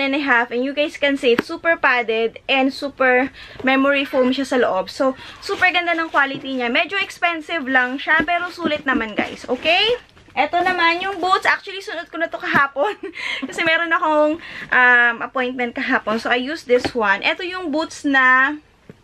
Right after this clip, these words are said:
ankle boots lang na ganyan. Super cute siya kasi you can use this dress down, dress up, casual. Kahit anong style, pwede mo siyang isuot. So, super cute Soft siya. Naman yung leather niya. Um, hindi lang siya super padded. So, I wouldn't recommend for you to use it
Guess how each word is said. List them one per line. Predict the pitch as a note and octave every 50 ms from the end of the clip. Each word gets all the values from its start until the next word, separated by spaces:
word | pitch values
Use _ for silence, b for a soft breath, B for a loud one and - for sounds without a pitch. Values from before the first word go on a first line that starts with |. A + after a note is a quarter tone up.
| _ B B B B B B B B B
ankle | - - D4 D4+ D#4 D#4 E4 D#4+ D4 A#3
boots | B3+ C#4 C#4 - - C#4
lang | C4+ C4 C4 B3+
na | B3
ganyan. | A#3+ A#3 A3+ A3+ G#3 E3+ D3 C#3 F#3 A3 A#3 B3 B3+ - - - - _ -
Super | - - E4+ E4+ - F4+ F4+
cute | D4+ E4 E4 E4 -
siya | - E4 C#4+ C4
kasi | C4 - D4 - D4+
you | C#4+ C#4+
can | C#4 D4+ D4 C#4 C#4
use | C#4 D4 -
this | - B3+ B3 A#3+ B3 B3 - B B B B B B B B B B
dress | - B3 C#4 C#4 C#4 - A#3
down, | C4 B3 A#3+ A#3+ B3 B3
dress | A3+ A3+ A3 B3 B3 - -
up, | A#3+ A#3+ A#3 A#3 - _
casual. | - A#3+ A#3 B3+ B3 - C4 A#3 G#3+ G#3+ G#3+ G#3+ G#3+ B B B B B B
Kahit | - D4 D4 D#4 D#4
anong | - D4 D4 D4 D4 D4 D4 D4
style, | - - C4+ B3+ C4 C4
pwede | - A#3+ B3 B3 B3+
mo | B3 B3+
siyang | B3+ D4 B3+ G#3+ A3+
isuot. | A#3+ - A#3+ F3 F3 F#3+ G#3 G#3
So, | - C#4 C#4+
super | C#4 - F4 F4 - F4+ F4 F4
cute | - D#4+ D#4+
Soft | D4+ C#4 D4+ D#4+ C4
siya. |
Naman | D4+ D4 C#4+ D4 C#4+
yung | D4 D4 C#4+
leather | C4+ B3 A#3+ A3+ A3+ A#3 A#3 A3+
niya. | A3+ A3+ A3 G#3+ G#3 A3 A3+ B B B B B B B B -
Um, | - B3 B3 B3 B3 A#3+ B3+ D4
hindi | D#4+ E4+ E4+ F4 F#4
lang | G4 A4
siya | G#4 G#4
super | G4+ - F4+ E4 - - D4+ D#4
padded. | D#4 C#4+ B3+ B3 B3 A#3+ B3+ B3 B3 A#3+
So, | - C#4 A#3+
I | A#3+ B3
wouldn't | C4 C#4+ C4+ D4+ D4+ D4
recommend | - C#4 B3+ B3+ B3+ A#3+ A#3+ A#3+ A#3+ A#3+ A#3
for | - - A#3+ A#3
you | A#3 A#3+ A#3+
to | B3
use | A3+ A3+ A3 A#3 A#3
it | B3 A3 B